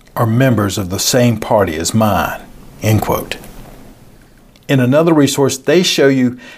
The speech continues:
how careful you had to be when you were writing under the censorship at the time, especially if you believed in something that perhaps the government didn't.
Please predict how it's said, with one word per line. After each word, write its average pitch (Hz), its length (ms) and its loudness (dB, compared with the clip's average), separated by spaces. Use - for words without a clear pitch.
how 160 440 0
careful 156 500 -2
you 139 140 -2
had 127 300 -4
to 113 60 -12
be 120 240 0
when 113 220 -2
you 110 100 -2
were 107 100 -2
writing 117 520 2
under 117 200 -4
the 101 120 -6
censorship - 800 0
at 82 100 -4
the 98 60 -10
time, 107 400 -4
especially 143 640 -2
if - 160 -6
you 156 140 0
believed 135 420 2
in 120 120 2
something 117 560 -2
that 110 200 0
perhaps 110 380 -2
the 110 60 -6
government 104 460 -2
didn't. - 340 -2